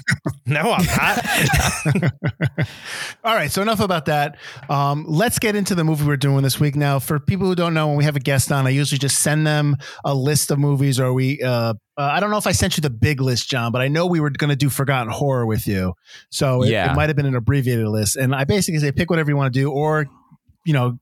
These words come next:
Speaker 2: if you wanna do a movie, you know, we'll do it if it's not on the list. And what movie did you choose for us?
Speaker 3: Um, I chose from your list, and I chose Trilogy of Terror. I was actually gonna choose a different one, but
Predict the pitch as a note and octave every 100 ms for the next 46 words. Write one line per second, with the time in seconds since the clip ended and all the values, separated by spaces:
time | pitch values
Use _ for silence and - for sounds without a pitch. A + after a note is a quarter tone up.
0 | _ D#3+ - D3 D3+ D#3 D3 D3+ D3 D3
1 | C3+ C#3 C3+ - - - D3+ C3+ C3 C#3+
2 | C3+ C3+ C3 B2+ B2+ C3+ B2 B2 B2 A#2
3 | - - _ C3+ D#3+ A#3+ G#3 F3 D#3 D#3
4 | F#3 - D#3+ C3 - F#2 D#2 - - -
5 | _ _ - - - - C3 C3 B2+ B2+
6 | C#3 D#3+ - F#3 F3+ - - E3+ G#3 F#3
7 | G2 F#2 F2 A2 - - A#2 A2+ A#2+ F#3+
8 | G3 - E3+ D3 C3+ C#3+ C#3 - E2 D#2+
9 | D#2+ A2+ - C3 B2+ B2+ - A#2+ C#3+ -
10 | D#3+ D3+ D3+ C#3 D#3+ D3 D#3+ C#3+ - G#2
11 | - A2 F#2 G#2 G2+ A2 D#3 A#2 A#2+ G#2+
12 | F#2